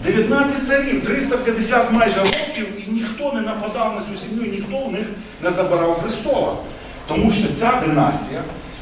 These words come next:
була династія Давида, Соломона, Рехав'яна,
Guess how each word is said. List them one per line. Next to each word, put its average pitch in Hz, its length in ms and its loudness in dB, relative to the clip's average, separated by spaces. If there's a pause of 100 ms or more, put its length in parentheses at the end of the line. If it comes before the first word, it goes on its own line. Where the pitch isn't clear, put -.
була 165 300 4
династія 151 580 0
Давида, 180 600 2 (480)
Соломона, 156 680 2 (140)
Рехав'яна, 135 920 0